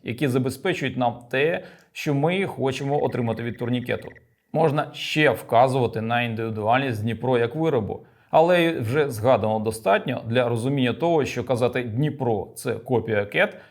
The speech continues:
все одно, що казати "Мерседес" — копія Б М В. А що? І там, і там є кермо та чотири колеса, і на одному та другому можна пересуватися. Ну це взагалі різні автомобілі.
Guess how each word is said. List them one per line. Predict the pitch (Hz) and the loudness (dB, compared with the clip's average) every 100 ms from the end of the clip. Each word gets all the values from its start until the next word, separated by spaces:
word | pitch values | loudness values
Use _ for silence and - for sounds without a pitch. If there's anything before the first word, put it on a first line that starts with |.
| _ _ | _ _
все | - 180 | 0 4
одно, | 147 147 175 | 6 4 0
що | 175 143 | -2 -4
казати | 131 127 147 147 143 | -2 0 0 2 0
"Мерседес" — | 135 139 - 127 110 147 185 | 2 0 0 -2 2 2 0
копія | - 117 110 123 | -2 -2 0 0
Б | 120 | 0
М | 139 135 | -2 0
В. | 110 - - _ | -2 -6 -12 _
А | - 180 | 2 2
що? | - - - _ | 2 -8 -10 _
І | - 135 | -6 0
там, | 180 165 | 4 4
і | 123 | 2
там | - 160 220 190 | 2 2 2 0
є | 120 123 | 0 2
кермо | 135 120 113 139 170 | 4 2 2 0 0
та | 127 | -4
чотири | 117 107 135 117 | -4 -2 0 0
колеса, | 107 104 - 113 113 - - | -2 -4 0 0 0 -4 -8
і | - | -2
на | 156 170 | 4 4
одному | 160 175 175 131 | 4 2 2 2
та | 131 120 | 2 2
другому | 139 202 196 | 4 4 4
можна | 165 160 151 139 | 2 2 0 0
пересуватися. | 131 127 135 139 131 110 104 - - | 0 -2 0 2 2 0 -8 -12 -8
Ну | 120 120 | -4 -4
це | 104 135 135 | -4 0 2
взагалі | 135 120 113 117 120 - | 2 0 -2 -2 -4 -4
різні | 123 131 120 117 | -2 0 0 -4
автомобілі. | 98 - 110 110 110 104 92 | -6 -8 -8 -6 -6 -6 -8